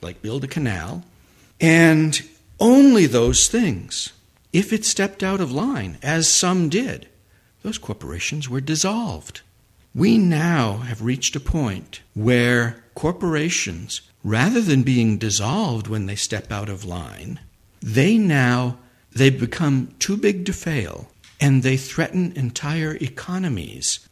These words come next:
if they fail, and they now extort bailout money worth a trillion dollars from even the most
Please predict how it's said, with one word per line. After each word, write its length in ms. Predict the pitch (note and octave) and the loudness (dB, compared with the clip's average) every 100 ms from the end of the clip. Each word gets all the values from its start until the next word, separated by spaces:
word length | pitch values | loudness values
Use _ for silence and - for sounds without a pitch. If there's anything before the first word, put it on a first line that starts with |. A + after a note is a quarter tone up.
| - | -2
if 220 | C3+ - | -2 0
they 140 | A2+ | -6
fail, 520 | G#2+ G#2+ F2+ E2+ D3 - - _ _ - | -6 -6 -8 -8 -10 -12 -18 _ _ -2
and 260 | C#3 C3 | 0 2
they 220 | C#3 F3 | 2 2
now 340 | G#3+ D#3 C#3+ C3+ | 2 2 0 -2
extort 960 | C#3 C3+ - - - G#3 F#3 F#2 - - _ _ _ - | -4 -4 -4 -4 -2 -2 -2 -2 -6 -12 _ _ _ -4
bailout 560 | A#3 C#4 G3+ G#2 F#2 G2+ | 0 0 0 0 -2 -6
money 300 | F#2 F2+ C#3 | -8 -6 -6
worth 320 | C3 B2+ - | -4 -6 -8
a 40 | |
trillion 640 | - - F3 G#3 G#3+ A#3+ G#3+ | -8 -6 -4 -4 -2 -2 -2
dollars 680 | F#2 B1+ C2+ - - - - _ _ _ - - | -4 -6 -12 -12 -6 -4 -6 _ _ _ -20 -10
from 240 | - D#3 | 2 4
even 260 | E3 F3+ E3+ | 6 6 4
the 60 | D3 | 4
most 260 | D3+ D3+ | 2 0